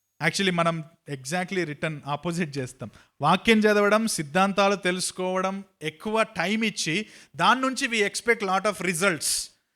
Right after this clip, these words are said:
But ఆయన అనేది ఏంటంటే, ప్రార్థనకు, వాక్య ధ్యానానికి మనం సమయం ఇవ్వకుండా సిద్ధాంతాలు తెలుసుకోవడం, వాక్యం చదవడం వల్ల మనకు పెద్ద రిజల్ట్స్ ఏం రావు. So here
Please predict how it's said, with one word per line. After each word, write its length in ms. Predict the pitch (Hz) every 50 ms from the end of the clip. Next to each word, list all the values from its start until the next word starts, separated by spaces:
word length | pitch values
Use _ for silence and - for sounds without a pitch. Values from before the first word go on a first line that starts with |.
| _ _ -
But 120 | 151 147
ఆయన 220 | 175 180 208 247 254
అనేది 340 | 247 240 254 247 233 226 208
ఏంటంటే, 560 | 202 170 190 165 151 143 190 208 220 214 214 - - _ _ _ _ -
ప్రార్థనకు, 640 | - 175 196 240 277 240 233 311 311 302 302 302
వాక్య 400 | 311 247 214 214 226 220 - 269
ధ్యానానికి 720 | 226 170 156 190 180 185 208 233 254 254 262 262 254 262
మనం 220 | 247 220 208 202 196
సమయం 420 | 185 - 180 180 196 202 202 190
ఇవ్వకుండా 600 | 185 175 170 180 170 - 170 156 147 165 170 156 - - - _ _ _
సిద్ధాంతాలు 600 | - - 156 151 156 196 196 196 185 208 190 180 175
తెలుసుకోవడం, 680 | 165 165 156 151 - - 160 147 147 147 170 185 175
వాక్యం 360 | 160 165 165 170 - - 190
చదవడం 420 | 175 - 165 151 156 156 151 147 147
వల్ల 240 | 143 143 139 143 147
మనకు 260 | 147 143 143 135 131
పెద్ద 200 | - 139 131 135
రిజల్ట్స్ 420 | 135 135 127 135 143 135 131 -
ఏం 140 | 135 127 123
రావు. 240 | 117 113 110 110 - _ _ _ _ _ _ _ _ _ _ _ _ _ _ -
So 120 | - 202
here 340 | 196 170 214 247 262 269 269